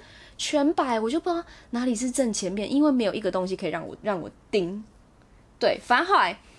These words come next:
后来医-，医生就是，就，就跟我说：“好，你不要紧张。”他说：“你不要紧张，你不要紧张。那我们就是，你现在好了，你现在手术好。”因为其实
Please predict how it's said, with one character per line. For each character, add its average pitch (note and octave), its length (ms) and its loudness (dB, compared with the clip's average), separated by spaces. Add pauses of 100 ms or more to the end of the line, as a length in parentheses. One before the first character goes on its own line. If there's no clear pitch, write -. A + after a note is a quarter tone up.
(140)
后 F#4 140 2
来 B3+ 140 4
医-， A#3+ 160 -2
医 B3 180 -2
生 B3+ 160 0
就 B3 80 0
是， A#3 320 -4
就， A3 140 -2
就 A#3 120 -2
跟 G#3+ 80 -2
我 F3+ 60 -4
说 G3 80 -12
：“好， A#3+ 180 -4
你 B3+ 80 2
不 B3 80 0
要 D#4 80 2
紧 D4+ 140 -6
张。” G#3+ 220 -4 (400)
他 C#4 80 -4
说 D4+ 100 6
：“你 D4 60 6
不 A3 80 0
要 B3+ 100 2
紧 B3 140 -2
张， G3+ 160 -2
你 G3 40 -6
不 G3 60 -2
要 G#3 80 2
紧 G3 100 -6
张。 F#3 200 -6
那 G#3+ 160 0
我 F#3 80 0
们 E3+ 120 -6
就 F#3 120 -6
是， F#3 280 -2 (220)
你 G3 80 -4
现 C4+ 140 0
在 C4 40 -6
好 D#3+ 140 4
了， F2+ 160 -2
你 F3+ 80 -8
现 G#3 100 -4
在 G#3+ 100 0
手 E3+ 180 0
术 A3 180 -2
好。” - 140 -4
因 C4 80 2
为 E4 80 6
其 A3+ 140 -2
实 G#3 180 -4